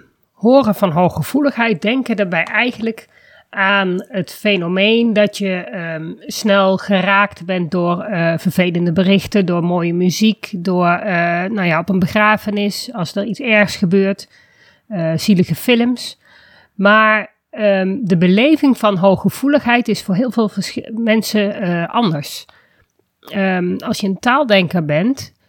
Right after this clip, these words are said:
dan kun jij bij bepaalde situaties kun jij inderdaad jouw gevoel, eh, voelen. En kan dat, kan dat ervoor zorgen dat er tranen in je ogen springen, eh, dat je je vervelend voelt, dat je, eh, misschien heel blij bent.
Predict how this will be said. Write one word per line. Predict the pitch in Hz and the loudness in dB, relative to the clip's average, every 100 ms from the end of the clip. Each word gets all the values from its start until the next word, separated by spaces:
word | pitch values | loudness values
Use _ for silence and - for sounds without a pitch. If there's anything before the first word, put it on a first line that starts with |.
| _ | _
dan | - 196 196 190 190 180 - _ _ _ _ _ _ _ | 0 4 4 4 0 -4 -8 _ _ _ _ _ _ _
kun | - 220 | 0 2
jij | 202 196 185 - _ _ _ _ _ | 4 2 0 -2 _ _ _ _ _
bij | 202 196 175 | 0 2 0
bepaalde | 170 208 196 185 175 165 165 - | 0 2 2 2 2 0 -2 -8
situaties | - 190 180 185 175 - - | -4 -2 2 2 0 -6 -6
kun | 214 185 | -2 0
jij | 170 | 0
inderdaad | 196 175 160 160 - | -2 -2 0 -2 -2
jouw | 156 | -6
gevoel, | - 175 - 254 233 - | -2 -4 0 0 0 -4
eh, | 202 165 156 143 208 _ _ _ _ _ | -4 -2 -2 -4 -10 _ _ _ _ _
voelen. | - - 185 175 226 285 _ _ _ _ | -20 -2 2 4 2 -2 _ _ _ _
En | 196 175 185 | -8 -6 -8
kan | - 175 | -4 -2
dat, | 160 156 - _ | -2 -4 -8 _
kan | 196 165 | -6 -4
dat | 156 | -6
ervoor | 170 - 165 | -6 -4 -4
zorgen | 185 160 156 | -2 -2 -2
dat | 165 | -2
er | 170 | -4
tranen | 175 175 185 180 | -2 0 0 0
in | |
je | 180 | -2
ogen | 180 185 165 | 0 -2 -2
springen, | - 190 175 175 180 - - _ _ | -4 -2 0 0 -4 -8 -20 _ _
eh, | 160 160 160 170 | -6 -4 -4 -6
dat | 156 - | -10 -6
je | |
je | 185 220 | -4 -4
vervelend | 208 202 196 190 185 - | -4 0 2 2 0 -4
voelt, | 196 180 180 - | -4 -2 -2 -6
dat | - 180 | -10 -8
je, | - 190 196 202 247 | -6 -4 -4 -4 -6
eh, | 196 | -6
misschien | 202 - 208 | -8 -4 0
heel | 208 | 0
blij | 175 170 170 175 | 2 2 2 2
bent. | 170 170 170 - | 0 -2 -4 -8